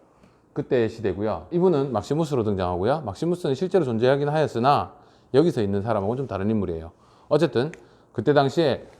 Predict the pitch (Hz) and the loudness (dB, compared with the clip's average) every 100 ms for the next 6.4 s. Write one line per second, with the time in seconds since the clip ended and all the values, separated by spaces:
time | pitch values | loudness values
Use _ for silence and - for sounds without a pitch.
0 | _ - 117 147 180 180 175 170 113 101 | _ 6 8 8 8 6 4 2 -2 -4
1 | 98 90 90 104 101 82 - _ _ _ | -6 -6 -6 -2 -4 -6 -14 _ _ _
2 | _ - 123 147 175 143 98 104 117 85 | _ 0 2 2 2 0 -2 -2 -2 -4
3 | 85 _ 131 170 180 214 196 170 127 101 | -12 _ 0 2 2 0 2 2 0 -6
4 | 98 92 82 - _ _ _ _ _ - | -6 -6 -6 -12 _ _ _ _ _ -6
5 | 151 156 143 156 185 185 185 185 156 143 | 0 4 4 4 4 4 8 8 6 2
6 | - 190 208 | 0 0 0